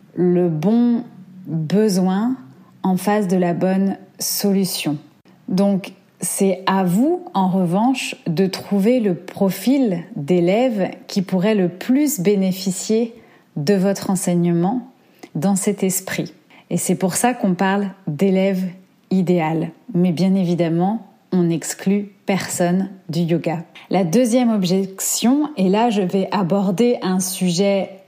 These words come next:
finalement sous-ja-, sous-jacent qui est l'aspect, euh, financier, c'est de penser que de se concentrer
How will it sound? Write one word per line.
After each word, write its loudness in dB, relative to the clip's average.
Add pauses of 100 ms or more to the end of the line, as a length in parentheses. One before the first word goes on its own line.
(200)
finalement 0
sous-ja-, 0 (440)
sous-jacent 0
qui -2
est 2
l'aspect, 0 (460)
euh, 0
financier, 0 (420)
c'est 0
de 2
penser 0
que -2
de 0
se -2
concentrer 0